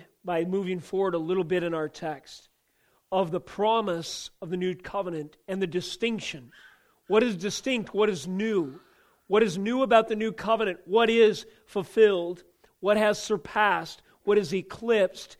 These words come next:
the old? And in part, it is this truth that God puts his laws on our hearts.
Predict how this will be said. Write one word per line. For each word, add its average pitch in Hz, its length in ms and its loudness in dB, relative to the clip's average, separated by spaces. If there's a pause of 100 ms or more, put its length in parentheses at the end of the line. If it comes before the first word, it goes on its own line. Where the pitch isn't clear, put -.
(200)
the 180 160 0
old? 156 480 -2 (720)
And 185 100 0
in 196 140 0
part, 233 340 2
it 196 100 2
is 165 200 -4
this 233 200 2
truth 220 640 -4 (280)
that 180 160 -4
God 202 320 2
puts 233 260 -2
his 185 240 -8
laws 170 760 0 (140)
on 175 180 -4
our 156 140 -4
hearts. 160 720 -10